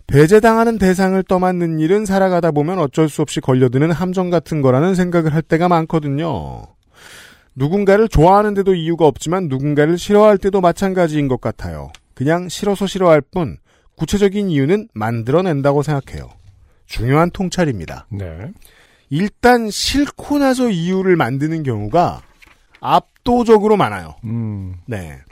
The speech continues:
Speaker 1: 옳고 그름의 문제나 정의에 근거한 분노와는 별개로 반경 일점오 미터 이내의 소소한 인간관계에서 누가 좋아, 누가 싫어,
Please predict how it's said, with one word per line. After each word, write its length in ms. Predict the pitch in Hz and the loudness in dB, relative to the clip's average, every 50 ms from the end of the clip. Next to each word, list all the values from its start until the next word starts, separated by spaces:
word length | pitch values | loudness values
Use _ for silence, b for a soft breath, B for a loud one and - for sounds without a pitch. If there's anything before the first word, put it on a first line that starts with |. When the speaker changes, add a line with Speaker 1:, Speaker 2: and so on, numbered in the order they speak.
| _ _ _ _ _ _ - - - - _ _ _ _ _ _ _ _ _ _ b b b b b b b b b b | _ _ _ _ _ _ -20 -20 -20 -20 _ _ _ _ _ _ _ _ _ _ b b b b b b b b b b
Speaker 1:
옳고 300 | 151 160 160 - 220 214 | 0 2 2 4 4 4
그름의 300 | 208 208 214 208 214 208 | 6 6 4 4 4 2
문제나 420 | 196 185 175 170 165 180 180 202 202 | 2 0 0 0 0 0 0 -2 -2
정의에 380 | - 151 147 156 170 190 190 170 | 0 2 2 2 2 2 0 0
근거한 400 | 165 165 165 156 160 156 156 139 | 0 0 0 2 2 2 2 0
분노와는 500 | - 143 139 139 139 135 127 131 170 185 | -2 -2 0 2 2 2 2 2 0 0
별개로 600 | 180 175 131 123 113 117 123 165 156 107 87 80 - | 0 0 0 0 0 0 0 0 0 -2 -2 -6 -10
반경 480 | - 110 120 127 135 135 156 160 160 | -8 -6 -4 -4 -2 0 0 0 2
일점오 340 | 165 170 165 - 185 175 160 | 2 0 0 0 0 0 0
미터 260 | 156 156 139 - - 135 | 0 0 0 0 0 0
이내의 300 | 120 113 113 110 120 127 | 2 2 0 0 0 -2
소소한 440 | - 175 165 156 180 185 180 165 151 | -2 -4 -4 -2 0 0 2 2 2
인간관계에서 960 | 143 135 143 139 135 127 123 120 110 101 90 87 85 - - 160 123 82 - b b b b b b | 2 2 2 2 2 2 0 0 0 -2 -4 -4 -4 -2 0 0 0 -2 -4 b b b b b b
누가 260 | 151 165 202 208 202 | -2 2 2 4 4
좋아, 320 | 185 165 156 165 165 160 120 | 4 4 4 4 4 2 -2
누가 260 | 110 123 127 156 151 | -8 -4 -2 -2 -2
싫어, 340 | - - 135 143 160 160 | -2 -2 -2 -2 -2 -2